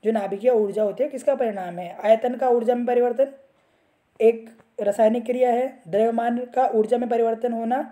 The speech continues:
या conversion of potential energy into kinetic energy। तो स्टूडेंट यहाँ पर जो सही उत्तर आएगा वो आएगा आपका द्रव्यमान का, किसी मास का,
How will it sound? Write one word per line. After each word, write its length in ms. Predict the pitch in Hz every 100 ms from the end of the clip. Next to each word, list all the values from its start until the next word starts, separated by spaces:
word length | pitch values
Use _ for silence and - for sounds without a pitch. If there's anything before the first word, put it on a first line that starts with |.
| - _ _ _ 254
या 80 | 262
conversion 440 | 240 226 226 254
of 120 | 262
potential 440 | 226 220 220 240 240
energy 280 | 233 226
into 200 | 254 262
kinetic 400 | 220 196 175 175
energy। 360 | 175 170 170 175
तो 80 | 220
स्टूडेंट 460 | - 226 262 294
यहाँ 180 | 262 214
पर 140 | 220 220
जो 60 |
सही 280 | 233 226 262
उत्तर 260 | 277 - 240
आएगा 320 | 220 208 233
वो 140 | 220
आएगा 260 | 214 196 202
आपका 260 | 202 269 349 - _ _ _ _ _ _ _ _ -
द्रव्यमान 600 | 165 240 269 269 247 226
का, 180 | 202 170
किसी 260 | - 233 302
मास 400 | 220 208 220 -
का, 140 | 208